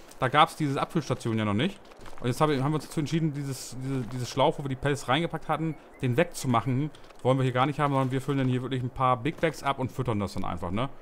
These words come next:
So, und, und, und fertig. Also das ist schon wirklich, äh, wirklich schon gut, muss ich sagen. Also macht wirklich sehr viel Spaß. Hier ist halt so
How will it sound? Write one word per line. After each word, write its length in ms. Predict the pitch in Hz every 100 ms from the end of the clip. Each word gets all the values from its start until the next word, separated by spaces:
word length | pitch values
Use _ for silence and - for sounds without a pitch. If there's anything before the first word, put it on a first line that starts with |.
| - - -
So, 220 | 107 98
und, 200 | 90 92
und, 180 | 98 101
und 160 | 101
fertig. 380 | - 104 85 - - - - - - - - - - - - - - - - - - - - - - - - - - - - - - - - - - - -
Also 120 | 117
das 120 | 127
ist 60 | -
schon 180 | 156 147
wirklich, 380 | 151 135 127 -
äh, 280 | 117 117 117 - - - - - - -
wirklich 180 | 110 -
schon 140 | 107
gut, 180 | 90 - - -
muss 120 | 82
ich 40 |
sagen. 280 | 85 82 87
Also 140 | 92 95
macht 220 | 95 -
wirklich 160 | 95
sehr 100 | 101
viel 120 | 92 90
Spaß. 340 | 90 82 - - - - - _ _ - - -
Hier 80 | 104
ist 80 |
halt 120 | 107
so 120 | -